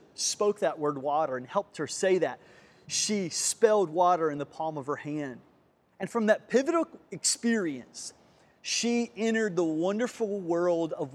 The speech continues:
words and names, which transformed her life.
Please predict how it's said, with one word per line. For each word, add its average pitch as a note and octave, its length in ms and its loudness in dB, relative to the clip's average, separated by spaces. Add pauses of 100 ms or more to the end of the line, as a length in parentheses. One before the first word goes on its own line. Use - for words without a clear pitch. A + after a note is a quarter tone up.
words D3 640 -2
and C#3+ 220 -4
names, D#3 540 -2
which - 280 -14
transformed D3 880 -8
her B2+ 160 -8
life. C3+ 800 -10